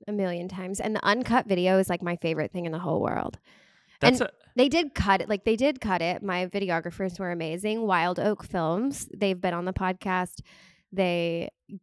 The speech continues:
Speaker 1: travel anywhere. So if you
Speaker 2: They're good
Speaker 1: want
Speaker 2: at what
Speaker 1: them,
Speaker 2: they
Speaker 1: they're
Speaker 2: do. They're
Speaker 1: freaking
Speaker 2: good stuff.
Speaker 1: amazing. They're so good. But they, like,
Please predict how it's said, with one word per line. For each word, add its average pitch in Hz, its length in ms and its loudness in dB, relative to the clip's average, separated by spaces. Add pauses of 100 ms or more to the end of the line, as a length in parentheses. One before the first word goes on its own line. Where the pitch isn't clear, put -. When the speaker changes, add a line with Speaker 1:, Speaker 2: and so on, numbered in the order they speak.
(100)
Speaker 1:
travel 185 340 2
anywhere. 175 380 0
So 170 240 -2
if 170 120 -8
you 180 100 -4
Speaker 2:
They're 170 160 0
good - 0 -
Speaker 1:
want - 20 2
Speaker 2:
at 120 80 0
what - 60 2
Speaker 1:
them, 190 80 0
Speaker 2:
they 190 80 -2
Speaker 1:
they're 180 180 2
Speaker 2:
do. - 60 -4
They're 196 280 0
Speaker 1:
freaking - 40 -2
Speaker 2:
good 202 160 0
stuff. 190 100 0
Speaker 1:
amazing. 190 540 -2 (1200)
They're 180 140 -4
so - 180 -12
good. - 220 -12 (240)
But 185 260 2 (420)
they, 202 360 4
like, 190 400 -2